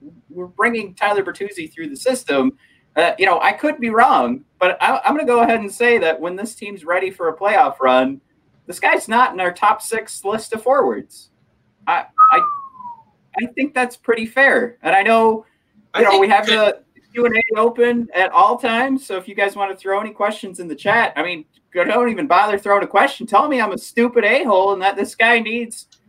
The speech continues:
Speaker 1: four or five million for the next few years. I just don't, I don't believe it. I don't see it. I think flexibility, this one-year deal moving forward, something that could potentially be less than four million?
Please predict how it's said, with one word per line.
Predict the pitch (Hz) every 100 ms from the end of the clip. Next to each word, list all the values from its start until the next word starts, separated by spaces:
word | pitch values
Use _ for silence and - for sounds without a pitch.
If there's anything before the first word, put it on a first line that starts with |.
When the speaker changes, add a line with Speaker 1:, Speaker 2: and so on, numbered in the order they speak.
| _ _ -
Speaker 1:
four | 233
or | 233
five | 233 233 226
million | 240 269 233 220
for | - 202
the |
next | 208 220 -
few | 220 214
years. | 214 262 196 190 220 - -
I | 214
just | 240 240 -
don't, | 226 226 - -
I | 208 262
don't | 226 226
believe | 196 247 254
it. | 117 -
I | 196
don't | 233 208 -
see | 262 226
it. | - - -
I | 226
think | 233 220 - _
flexibility, | 202 214 - 185 208 226 233 233 226 _ _ _
this | 139 -
one-year | 165 175 175 160
deal | 170 175
moving | 160 147 135
forward, | - 233 220 220 214 214 _ _
something | - 277 302 240 196 - -
that | 202 196
could | - 196
potentially | - 196 - 262 392 381 240
be | 190
less | 202 285 -
than | 214 190
four | - 277 262 247
million? | 285 320 370